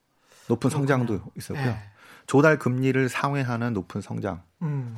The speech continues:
Speaker 1: 그다음에 생산성 향상들, 그다음에
Speaker 2: 결국은
Speaker 1: 뭐
Speaker 2: 시간을 버는 수밖에 없군요. 일, 이 차 세계대전 때도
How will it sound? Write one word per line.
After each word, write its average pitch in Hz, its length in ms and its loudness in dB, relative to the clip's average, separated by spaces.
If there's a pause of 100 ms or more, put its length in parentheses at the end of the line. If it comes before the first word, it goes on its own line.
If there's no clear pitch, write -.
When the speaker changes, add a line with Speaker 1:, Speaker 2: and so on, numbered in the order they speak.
(120)
Speaker 1:
그다음에 104 240 -6
생산성 117 680 -2
향상들, 98 600 -8 (560)
그다음에 101 300 -8
Speaker 2:
결국은 156 320 -4
Speaker 1:
뭐 214 120 0
Speaker 2:
시간을 254 540 2
버는 160 240 0
수밖에 - 340 -2
없군요. 214 640 -6
일, 170 280 0
이 202 120 -2
차 202 120 0
세계대전 202 480 0
때도 190 440 0